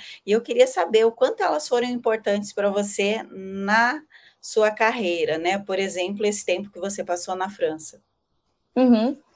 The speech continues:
Speaker 2: É, então, como eu tinha falado no início, eu já, é,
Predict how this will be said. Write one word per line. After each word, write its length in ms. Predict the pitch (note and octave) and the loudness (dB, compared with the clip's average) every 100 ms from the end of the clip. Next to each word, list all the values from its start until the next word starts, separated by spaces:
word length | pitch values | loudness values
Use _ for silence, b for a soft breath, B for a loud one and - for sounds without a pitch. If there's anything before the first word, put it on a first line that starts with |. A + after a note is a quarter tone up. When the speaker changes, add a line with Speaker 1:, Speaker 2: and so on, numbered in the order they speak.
| b b b - | b b b 4
Speaker 2:
É, 640 | G#3+ A3 A3 A3 G#3+ - | 10 12 12 8 4 2
então, 440 | C#4+ C#4 A#3 A3+ G#3+ | 2 4 4 2 -4
como 500 | - C4 C#4 E4 D#4 - | 2 4 6 4 2 0
eu 140 | A#3+ | -2
tinha 180 | B3 A#3+ | 0 -4
falado 420 | A#3+ A3+ G#3+ A#3 | 2 6 6 6
no 100 | B3 | 2
início, 420 | B3 A#3+ A#3 B3+ C4+ | 4 2 2 2 0
eu 60 | |
já, 380 | B3+ A3+ A#3 C4+ _ _ _ _ | 6 6 6 2 _ _ _ _
é, 540 | G3+ F#3 F#3 F3+ F3 | -2 0 2 0 -2